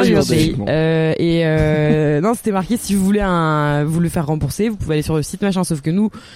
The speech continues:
Speaker 1: si on se faisait rembourser ce billet qui était remboursé, bah, il nous restait quand même, euh, tout le restant du voyage qui nous a quand même coûté assez cher,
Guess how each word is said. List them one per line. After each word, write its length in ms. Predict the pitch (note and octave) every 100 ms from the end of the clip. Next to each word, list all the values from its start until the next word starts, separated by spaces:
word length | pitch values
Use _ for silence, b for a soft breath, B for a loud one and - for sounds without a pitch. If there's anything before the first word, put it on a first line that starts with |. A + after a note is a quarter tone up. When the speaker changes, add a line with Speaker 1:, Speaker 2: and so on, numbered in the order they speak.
| -
Speaker 1:
si 100 | F3+
on 60 |
se 80 | F3
faisait 180 | F3 E3+
rembourser 480 | E3+ E3+ E3 F#3+ -
ce 160 | -
billet 240 | G#3 F#3+ G3+
qui 100 | F#3
était 140 | E3+
remboursé, 540 | D#3+ D#3+ C#3 A#3 C4 B B B -
bah, 120 | D3+
il 80 | D3+
nous 80 | D3+
restait 240 | D3+ -
quand 140 | - E3
même, 160 | F#3
euh, 160 | D#3+ D3
tout 120 | - F#3
le 60 |
restant 220 | F3 F3 F3+
du 100 | E3
voyage 280 | E3+ E3+ -
qui 120 | D3+
nous 120 | C#3
a 40 |
quand 100 | C#3+ D3+
même 100 | C#3+
coûté 260 | - -
assez 180 | D#3+ -
cher, 380 | C#3 G#3+ B3+